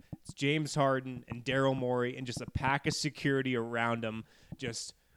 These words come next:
rolling past Michael Malone like they're, uh, Jay-Z and his entourage, just an hour and a half before the game. No shoot around, just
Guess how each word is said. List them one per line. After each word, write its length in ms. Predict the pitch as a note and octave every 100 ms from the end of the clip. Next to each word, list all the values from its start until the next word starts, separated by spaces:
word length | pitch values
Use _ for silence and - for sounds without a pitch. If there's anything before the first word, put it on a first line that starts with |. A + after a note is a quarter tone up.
| _ -
rolling 520 | A#2+ C3+ F3 G#3 G3
past 360 | F#3+ F3 F3 E3
Michael 300 | D#3 D#3 D3
Malone 400 | C3+ C3 C3 A#2+
like 200 | A#2 A2+
they're, 380 | B2 A#2 A#2 A2+
uh, 360 | A2 G#2+ G#2 G#2
Jay-Z 460 | B2+ C3+ B2 C3
and 80 | C3
his 200 | B2+ A#2
entourage, 640 | A2+ A#2+ A#2+ A2+ G#2+ A2
just 200 | B2 -
an 60 | B2+
hour 220 | A#2+ B2
and 100 | B2+
a 20 |
half 240 | A#2+ A#2 -
before 300 | A#2 B2+ A#2
the 80 | A2+
game. 400 | A#2 A2 G#2+ A2 - - -
No 260 | A#2+ C#3 D3
shoot 280 | - C#3
around, 480 | C3 B2+ B2 B2 B2
just 240 | A2+ -